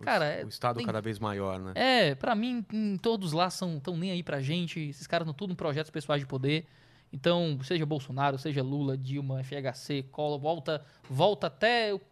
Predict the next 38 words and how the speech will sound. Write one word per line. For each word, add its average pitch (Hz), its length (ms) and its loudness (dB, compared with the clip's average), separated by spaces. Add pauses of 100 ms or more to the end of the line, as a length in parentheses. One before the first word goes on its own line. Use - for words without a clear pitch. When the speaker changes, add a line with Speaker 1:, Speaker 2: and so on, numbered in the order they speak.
(200)
Speaker 2:
Nabucodonosor, 165 920 2
volta 180 260 4
pro 190 160 -6
primeiro, 202 420 0 (300)
volta 220 180 4
pra 208 160 4
Gilgamesh, 170 1120 2 (580)
lá 156 280 4
na, 202 180 2
na, 185 160 0
no 175 100 -2
texto 196 460 4
mais 220 440 4
antigo. 202 500 0
Speaker 1:
É. 92 160 -6 (220)
Speaker 2:
No, 147 380 -4
Gilgamesh 254 480 0
tava 247 160 0
lá 233 140 2
no 226 60 -4
seu 240 140 -2
projeto 208 380 0
pessoal 202 300 0
de 180 80 -4
Speaker 1:
Que 165 100 -4
in-, 151 40 6
Speaker 2:
poder, 202 340 4
e 139 40 -6
Speaker 1:
inclusive, 151 460 -4
Speaker 2:
pronto. 180 360 4 (100)
Speaker 1:
tem 131 540 -4
inundação, 107 1040 -2
Speaker 2:
Tem 185 140 4
Speaker 1:
tem, 208 80 4
Speaker 2:
dilúvio. 269 520 6
Speaker 1:
tem 107 120 2
dilúvio, 143 320 0
Speaker 2:
Gilgamesh. 175 640 4